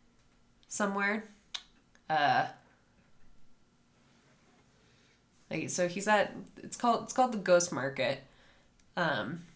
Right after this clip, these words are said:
and I think that's kind of like a pet name for anybody who lives there, because it can be absolutely deserted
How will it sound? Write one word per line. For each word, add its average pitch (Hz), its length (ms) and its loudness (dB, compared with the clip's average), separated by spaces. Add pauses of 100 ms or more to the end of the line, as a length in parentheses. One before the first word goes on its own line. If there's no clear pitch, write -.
(1080)
and 180 100 -2
I 175 60 0
think 170 160 -6
that's 175 160 -2
kind 175 200 -2
of 165 80 -2
like 170 120 -4
a 156 60 0
pet - 400 -2
name 180 340 -4 (1300)
for 160 540 -2
anybody 165 440 -2
who 170 200 -6
lives 147 280 -8
there, 190 320 -4 (360)
because 165 320 -6
it 156 100 -8
can 160 120 -6
be 139 400 -6 (120)
absolutely 143 840 -6 (120)
deserted 143 640 -4